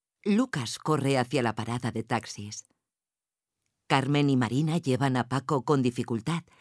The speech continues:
Casi se caen al suelo los tres. Lucas viene corriendo hacia ellos con un taxista alto y fuerte. «Ahí están. Esa es mi familia. Por favor, ayúdenos», dice Lucas.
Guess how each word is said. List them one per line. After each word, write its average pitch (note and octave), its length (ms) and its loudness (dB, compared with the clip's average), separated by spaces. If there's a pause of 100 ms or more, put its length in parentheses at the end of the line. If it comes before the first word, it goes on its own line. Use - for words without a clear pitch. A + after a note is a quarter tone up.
(300)
Casi A#3+ 340 0
se - 220 0
caen B2+ 380 -2
al A2 120 -4
suelo B2+ 320 2
los G2+ 220 -4
tres. G2+ 400 -10 (1080)
Lucas A3+ 480 2
viene D#3 300 4
corriendo D#3 500 2
hacia C3+ 280 0
ellos D#3+ 400 -2 (220)
con B2+ 200 4
un D#3+ 100 2
taxista B2+ 640 0
alto B2+ 380 0
y G#2+ 100 0
fuerte. A2+ 560 -4 (800)
«Ahí F#3+ 260 6
están. B2+ 400 2 (280)
Esa A3+ 320 4
es F#3 100 6
mi F#3+ 140 6
familia. B2+ 600 2 (680)
Por G3 140 0
favor, G3+ 420 4
ayúdenos», A3+ 720 4 (600)
dice C#3 380 0
Lucas. G#2+ 500 -6